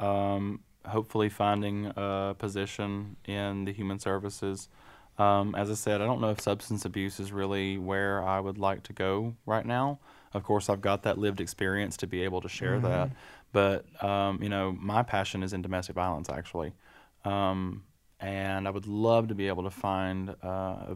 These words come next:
Speaker 1: an avenue and a place to work in domestic violence. Um, I feel like more men should be involved with domestic violence.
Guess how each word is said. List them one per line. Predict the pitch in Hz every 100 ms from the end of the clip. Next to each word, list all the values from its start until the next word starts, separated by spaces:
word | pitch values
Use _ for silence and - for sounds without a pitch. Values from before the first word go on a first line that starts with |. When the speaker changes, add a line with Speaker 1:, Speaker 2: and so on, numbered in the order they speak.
| 110
Speaker 1:
an | 101 95
avenue | 98 98 95 95 95 95 95 -
and | 95
a |
place | 92 - 95 -
to | 90
work | 87 95 92 - -
in | 107
domestic | 98 92 92 -
violence. | 92 87 73 73 - - - - - -
Um, | 101 95 95 92
I | 95
feel | - 104
like | 98 90
more | 98 101
men | 98 92 101 98 101
should | - - 98 95
be | 98
involved | 95 87 87 92 80 60 -
with | 101 -
domestic | 92 87 - -
violence. | 87 82 73 -